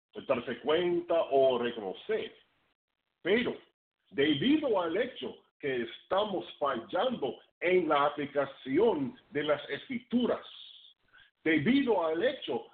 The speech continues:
que nosotros estamos fallando a noso-, no-, a nuestra gente, nos falta la educación espiritual, ya estamos cautivos o estamos en una ca-, captivi-, cautividad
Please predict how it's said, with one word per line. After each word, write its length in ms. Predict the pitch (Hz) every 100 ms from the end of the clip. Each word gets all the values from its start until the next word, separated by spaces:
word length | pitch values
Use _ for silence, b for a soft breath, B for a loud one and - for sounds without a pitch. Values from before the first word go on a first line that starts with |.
| _
que 140 | 156
nosotros 640 | 143 139 - 226 226 143 - -
estamos 560 | 139 - 196 196 151
fallando 680 | - 135 120 220 220 123 - -
a 140 | 135
noso-, 380 | 139 131 - 185 135
no-, 240 | 139 151
a 120 | 127 131
nuestra 480 | 139 160 156 131
gente, 300 | 123 233 226
nos 200 | 135 123 - -
falta 480 | 208 240 - 147 - - -
la 220 | 143 147
educación 960 | 170 - - 165 160 - 151 185 165 131
espiritual, 840 | 127 - 127 113 120 147 190 151 139 _ _ _ _ _ _ _ _
ya 380 | - - 185 - - -
estamos 640 | - - 156 165 139 120 -
cautivos 920 | 123 123 - 190 190 170 - - - B B
o 160 | 139 135
estamos 440 | - 185 151 - - B _ -
en 320 | 151 139 -
una 420 | 175 170 151 143
ca-, 180 | - 135 - _ _
captivi-, 680 | 147 - - 175 147 139 -
cautividad 760 | 139 - 170 139 139 196 165